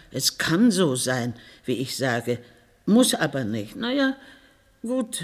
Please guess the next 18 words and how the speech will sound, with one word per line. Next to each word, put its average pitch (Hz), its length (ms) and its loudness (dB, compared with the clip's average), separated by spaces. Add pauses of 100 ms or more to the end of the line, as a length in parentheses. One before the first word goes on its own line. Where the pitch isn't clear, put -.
(140)
ja, 170 120 -8
das 208 220 -6
verstehe 220 440 -2
ich, 254 160 -6
aber 160 180 -6 (640)
das 202 200 0
heißt 262 260 0
doch 226 140 -2
noch 202 200 -4
lange 233 320 2
nicht, 269 280 -2
dass 208 160 -4
es - 120 -6
unbedingt 233 640 -2
so 202 120 0
gewesen 202 500 0
sein 214 240 0
muss, 277 380 4